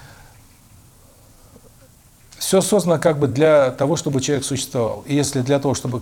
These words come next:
человек существовал, то, наверное, не только для того, чтобы он просто, а для того, чтобы он развивался.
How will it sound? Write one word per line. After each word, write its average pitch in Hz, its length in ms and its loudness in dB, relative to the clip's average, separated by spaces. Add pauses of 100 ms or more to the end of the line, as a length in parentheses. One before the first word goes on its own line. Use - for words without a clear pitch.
человек 135 260 -6
существовал, 196 460 -2
то, 151 140 -6
наверное, 131 520 0
не 123 120 -4
только 196 340 0
для 123 160 -2
того, 127 240 -2
чтобы 113 220 -6
он 110 80 -8
просто, - 360 -6
а 107 40 -12
для 120 140 -10
того, 175 160 -2
чтобы 156 220 -4
он 147 60 -2
развивался. 127 640 -4